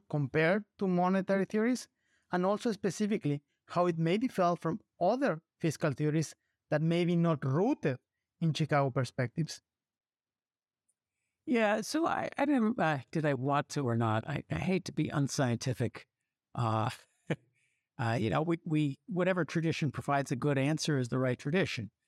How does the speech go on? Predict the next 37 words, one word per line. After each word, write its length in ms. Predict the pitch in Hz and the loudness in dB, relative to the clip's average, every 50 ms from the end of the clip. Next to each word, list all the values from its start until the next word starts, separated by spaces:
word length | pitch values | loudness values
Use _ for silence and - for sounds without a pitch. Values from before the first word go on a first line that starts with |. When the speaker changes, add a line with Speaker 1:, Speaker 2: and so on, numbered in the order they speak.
| _ _ _ _ _ _ _ _ - 131 | _ _ _ _ _ _ _ _ -10 -6
Speaker 2:
Uh, 160 | 107 104 104 | -2 -2 0
no, 280 | 104 127 131 123 117 123 | 0 2 2 2 0 0
it, 100 | - - _ _ _ _ _ _ | -2 -4 _ _ _ _ _ _
Chicago 480 | - - - - - 151 156 156 143 139 | -18 -16 -14 -6 -4 -2 -2 0 0 -2
tradition 460 | - - 147 131 139 127 - 139 123 | -2 -2 -2 0 -2 -2 0 -2 -2
has 100 | 104 - | -2 -4
provided 540 | - - 120 110 123 123 131 131 131 117 113 | -4 -6 -4 -2 0 0 0 0 0 -2 -2
a 60 | 104 | -2
lot 280 | 98 113 120 131 131 | -2 0 0 0 0
of 80 | 123 110 | -2 -2
great 240 | - 127 123 117 110 | -2 -2 -2 0 0
answers, 580 | 117 120 143 160 - - 113 110 147 - - | 0 0 -2 -2 -4 -4 -4 -4 -4 -4 -4
and 120 | - 110 104 | -2 -2 0
I'm 180 | 107 110 110 - _ _ - | -2 -2 -4 -8 _ _ -6
philosophically, 960 | - 127 110 120 110 - - 135 113 107 - - 123 - - 117 104 104 - _ _ _ _ _ - | -4 -4 -2 -2 -4 -2 -2 -2 -2 -2 -4 -6 -8 -6 -4 -4 -4 -4 -6 _ _ _ _ _ -6
uh, 260 | 117 104 104 98 - - - | -4 -2 -2 -2 -4 -6 -6
Chicago 480 | - - - - - 101 101 95 98 - | -6 -8 -6 -6 -6 -6 -6 -6 -8 -10
type. 240 | - - - - - - _ _ _ _ _ _ _ _ _ _ _ - | -8 -8 -8 -8 -8 -12 _ _ _ _ _ _ _ _ _ _ _ -2
You 140 | 277 302 269 | 0 0 2
could 180 | - 170 123 | 0 -2 -4
take 420 | - - - 160 165 180 202 - - | -6 -8 -4 -2 0 0 -2 -2 -4
the 100 | - 143 | -6 -4
fiscal 380 | - - 165 - - 156 139 - | -4 -4 -6 -4 -6 -8 -6 -2
theory 240 | - 160 151 151 147 | -2 0 0 0 0
at 60 | 131 | -2
the 100 | - - | -4 -6
price 400 | - - - 139 147 156 - - | -6 -6 -4 -2 -2 -2 -2 -2
level 400 | 190 185 165 127 135 104 - - _ - | -2 -2 -2 -2 -4 -6 -8 -8 _ -2
and, 400 | 131 127 123 123 120 120 120 123 - | 0 0 2 2 0 0 -2 -4 -4
and 300 | - 131 127 120 113 113 | -2 -2 -2 -2 -2 -2
make 240 | 117 131 135 - - | -2 -2 -2 0 -2
it 120 | 147 117 | 0 0
as 180 | 117 113 107 - | 0 0 0 0
much 240 | 135 139 135 - 131 | -2 -2 -2 -2 -2
of 80 | 113 | -2
a 80 | 107 104 | -2 -2
Cambridge 760 | - - 147 143 143 143 156 147 139 131 117 - - - | -2 -2 0 0 0 0 0 0 0 -2 -4 -6 -10 -12